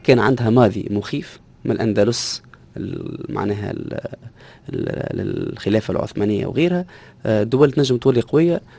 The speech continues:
وبحكم رفضها للمشروع الغربي ونموذج الحرية ونموذج العلاقة مع الحياة الغربي تنجم كي تولي قوية م-، مثل،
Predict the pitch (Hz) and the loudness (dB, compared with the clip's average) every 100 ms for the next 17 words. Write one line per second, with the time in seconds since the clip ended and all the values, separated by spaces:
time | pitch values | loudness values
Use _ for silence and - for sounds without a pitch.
0 | - - - - 180 131 - - 208 127 | -14 -10 -2 0 2 0 2 4 4 2
1 | 120 113 107 107 - 117 104 107 101 - | 0 2 4 2 4 4 4 4 0 -2
2 | - 117 113 143 147 123 110 - 117 113 | -2 2 4 4 4 4 2 2 2 4
3 | 98 110 123 151 127 113 113 123 - 101 | 4 4 4 4 2 2 4 4 4 2
4 | 104 - 113 98 - 107 110 147 165 - | 2 2 2 2 -2 -2 0 0 0 -4
5 | - - - 131 120 117 - 123 113 - | -10 -12 4 4 4 0 2 2 2 2
6 | 131 127 - - - 120 - 113 | 0 0 -2 -4 -2 -4 4 4